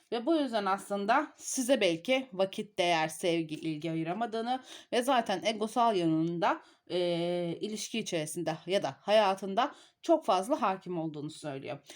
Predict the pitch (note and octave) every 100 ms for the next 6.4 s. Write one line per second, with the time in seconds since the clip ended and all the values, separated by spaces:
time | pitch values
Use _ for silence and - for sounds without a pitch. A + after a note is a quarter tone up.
0 | - - E4+ E4+ F#4+ F#4 G#4 F#4 C#4 C4
1 | A3 G#3 F#3 F#3 A3 A#3+ B3+ B3 A#3+ C4
2 | C#4+ C#4 - G#3+ A#3+ C#4+ G3 G#3 - C4
3 | B3+ G3 G3 B3+ C#4 G#3 G3+ F#3+ F#3 E3+
4 | F#3 E3 D3+ D3 D#3+ D3 C#3+ D3 C#3 C3+
5 | - - - - _ B3 D#4 C#4+ B3+ D4+
6 | D4+ D4 D4 D#4+